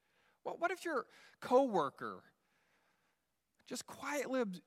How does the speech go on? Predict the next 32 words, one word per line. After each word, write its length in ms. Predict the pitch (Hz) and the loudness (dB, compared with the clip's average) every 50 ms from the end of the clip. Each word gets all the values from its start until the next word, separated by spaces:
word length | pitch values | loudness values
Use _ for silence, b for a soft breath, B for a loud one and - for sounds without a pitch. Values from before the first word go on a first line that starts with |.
| _ - - _ | _ -20 -20 _
quietly 420 | - - - 269 285 262 240 262 262 | -10 -2 2 2 2 2 2 -2 -4
observes 500 | 214 175 156 165 185 196 220 214 185 180 | -6 -6 -4 -2 0 0 0 0 0 -4
at 100 | 170 _ | -4 _
one 160 | 151 139 135 | -6 -12 -12
point 380 | - - 147 127 120 120 - - | -12 -12 -10 -10 -10 -10 -8 -10
that, 100 | 151 - | -10 -8
you 100 | - 185 | -6 -4
know, 80 | 196 208 | -4 -2
you 160 | 202 196 220 | -2 -4 -6
say 240 | 233 - - 254 240 | -6 0 2 2 2
one 300 | 214 196 214 220 240 226 | 2 0 -2 -2 -2 -4
thing 240 | - - 233 226 214 | -4 -4 -4 -4 -4
to 100 | - 180 | -6 -6
one 260 | 156 165 165 180 196 | -4 -2 -2 -2 -2
person 500 | 196 208 196 220 - - 226 208 185 165 | -2 -2 -2 -2 -2 -6 -6 -6 -6 -6
and 100 | 151 151 | -6 -8
you 60 | 156 | -8
say 180 | - - 214 185 | -6 -4 -4 -4
another 280 | 160 156 160 175 196 | -2 -2 -2 -4 -4
thing 240 | 190 - 208 190 185 175 | -6 -6 -6 -8 -6 -6
to 100 | - 160 | -8 -6
another 260 | 147 143 151 165 180 | -4 -4 -4 -4 -4
person 380 | 180 202 185 180 - 196 170 | -4 -4 -4 -4 -6 -8 -8
when 80 | 156 147 | -6 -6
the 80 | 139 127 | -8 -6
deal's 340 | 127 127 131 143 156 165 | -6 -4 -4 -4 -4 -4
on 140 | 180 175 175 | -6 -6 -6
the 80 | 175 175 | -6 -6
line? 380 | 185 185 190 202 208 220 214 208 _ _ _ _ _ _ _ _ _ _ _ _ _ _ _ _ _ _ _ _ _ _ _ _ _ _ _ _ _ _ _ _ _ _ _ _ _ _ _ _ _ | -4 -4 -4 -6 -6 -10 -12 -16 _ _ _ _ _ _ _ _ _ _ _ _ _ _ _ _ _ _ _ _ _ _ _ _ _ _ _ _ _ _ _ _ _ _ _ _ _ _ _ _ _
You 60 | 240 | -2
make 160 | 240 269 277 | -2 -2 -2
excuses. 720 | 302 269 247 - - - 202 214 226 - 285 285 285 285 | -2 -6 -6 -8 -8 -8 -8 -8 -8 -10 -10 -10 -10 -10